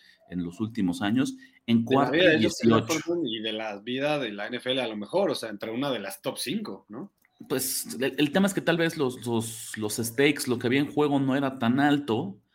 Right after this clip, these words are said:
Speaker 1: entonces, pues, en un partido de temporada regular, pero definitivamente fue muy espectacular. Un castigo de offside en cuarta y gol, que después se vuelve relevante porque aunque no logran anotar, dejan a Buffalo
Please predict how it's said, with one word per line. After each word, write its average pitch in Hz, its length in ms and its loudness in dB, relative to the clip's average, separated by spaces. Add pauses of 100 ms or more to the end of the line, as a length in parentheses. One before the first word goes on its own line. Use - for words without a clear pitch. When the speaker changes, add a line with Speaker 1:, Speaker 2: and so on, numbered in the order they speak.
(220)
Speaker 1:
entonces, 98 360 -4
pues, 98 140 -10
en 92 80 2
un 107 80 2
partido 113 320 0
de 113 60 -10
temporada 95 320 -2
regular, 95 520 -4 (320)
pero 95 120 -2
definitivamente 127 420 -2
fue 104 80 -6
muy 101 120 -2
espectacular. - 720 -14 (920)
Un 226 160 8
castigo 208 460 2
de 151 80 4
offside 175 500 0 (240)
en 123 200 2
cuarta 165 380 2
y 120 80 2
gol, 147 540 2 (540)
que 117 560 2
después 117 320 -2
se 151 80 -2
vuelve 156 160 2
relevante 143 500 0
porque 117 200 -4
aunque 113 200 2
no 143 220 2
logran 175 460 2
anotar, 104 640 0 (280)
dejan 135 580 -2
a 95 120 -2
Buffalo 131 720 -2